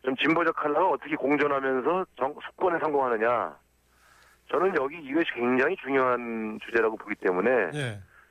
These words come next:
Speaker 1: 김종인 대표님의 능력과 역할을 잘 자리매김하고 거기에 우리가 같이 협조하면서, 어, 조율해 나가는 이것이 저는 수권 정당이 되는 과정에서 굉장히 중요하다고 생각하고 있습니다.
Speaker 2: 예, 그럼 마-, 이제 추석, 그런 역할 자체는 저는 뭐 상당히 의미가 있다고 보는데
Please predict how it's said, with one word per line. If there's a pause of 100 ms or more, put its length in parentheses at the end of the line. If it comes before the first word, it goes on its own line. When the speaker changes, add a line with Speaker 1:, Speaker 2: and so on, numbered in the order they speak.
(280)
Speaker 1:
김종인
대표님의
능력과
역할을
잘
자리매김하고 (560)
거기에
우리가
같이
협조하면서, (220)
어, (100)
조율해
나가는 (520)
이것이 (140)
저는 (100)
수권
정당이
되는
과정에서
굉장히 (100)
중요하다고
생각하고
있습니다. (220)
Speaker 2:
예,
그럼
마-,
이제
추석,
그런
역할
자체는
저는
뭐
상당히
의미가
있다고
보는데